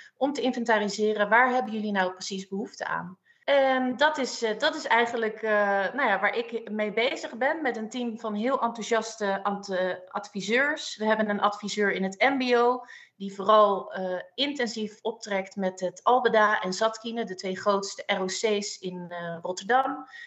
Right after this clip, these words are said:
Daarnaast hebben we ook een adviseur in het voortgezet onderwijs. Eh, dat is Raila. Die heeft de afgelopen twee jaar vooral geadviseerd op het Avicenna College in, eh, Rotterdam-Zuid. Een school met islamitisch, eh, voortgezet onderwijs van V M B O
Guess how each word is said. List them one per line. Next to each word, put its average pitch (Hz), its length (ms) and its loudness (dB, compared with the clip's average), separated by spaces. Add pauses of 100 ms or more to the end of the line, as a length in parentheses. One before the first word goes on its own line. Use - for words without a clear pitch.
(120)
Daarnaast 262 440 2
hebben 226 240 0
we 240 60 4
ook 254 140 0
een 226 120 -4
adviseur 220 600 -2
in 196 100 -6
het 190 120 -8
voortgezet 269 640 -2
onderwijs. 240 680 -2
Eh, 190 360 -6
dat 185 160 -6
is 180 180 -6
Raila. 233 680 4
Die 208 160 -2
heeft 202 200 -4
de - 80 -6
afgelopen 220 460 0
twee 208 220 0
jaar 190 240 4
vooral 208 360 4
geadviseerd 202 680 -2
op 190 60 -12
het 202 140 -14
Avicenna 262 600 0
College 233 640 2
in, 185 320 -4
eh, 175 120 -6
Rotterdam-Zuid. 208 920 2
Een 196 60 -6
school 190 400 0
met 180 280 -6
islamitisch, 202 720 0
eh, 175 80 -10
voortgezet 196 600 -4
onderwijs 208 500 2
van 196 180 -8
V - 20 -2
M 196 240 4
B 180 140 0
O 170 240 0